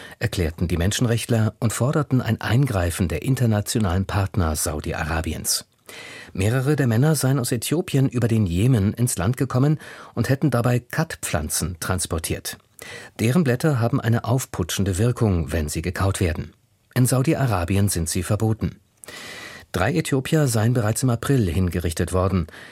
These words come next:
Im vergangenen Jahr habe es mehr als dreihundertfünfzig Hinrichtungen in Saudi-Arabien gegeben, viele davon wegen ähnlicher Urteile gegen Ausländer. Das Wetter.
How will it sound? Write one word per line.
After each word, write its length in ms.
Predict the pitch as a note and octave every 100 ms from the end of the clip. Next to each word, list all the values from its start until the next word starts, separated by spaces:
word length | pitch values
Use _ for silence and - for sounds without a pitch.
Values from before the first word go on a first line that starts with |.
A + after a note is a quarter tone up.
| - -
Im 160 | B2
vergangenen 480 | A#2 A2 G#2+ D#3+ E3+
Jahr 380 | C#3 F#2+ D#2 D2
habe 200 | F2 E2
es 200 | A#1+ -
mehr 220 | F2+ G#2
als 260 | G2+ - -
dreihundertfünfzig 1000 | - F#2 C3+ C3+ A#2+ - E3 - C3 G#2+
Hinrichtungen 720 | B2+ C#3 G#2 - F2+ F2+ D#2+
in 180 | - G2
Saudi-Arabien 840 | F2 D2+ F2+ - E2 E2+ F2 F2 E2
gegeben, 460 | E2+ F2+ F2+ F2 - - - - -
viele 240 | - F3
davon 380 | A#2+ A2+ C3+ B2+
wegen 260 | A2 B2+ -
ähnlicher 480 | A#2+ A2+ E2+ D#2+ E2
Urteile 560 | F2 F2 F2+ E2+ D#2+ E2
gegen 340 | F#2 E2 A#2
Ausländer. 640 | - G2+ - C#2 - - - _ _ _ _ _ _ _ _ _ _ _ _ _ _ _ _ _ _ _ _ _ _ _ _ -
Das 220 | E3 -
Wetter. 300 | - - -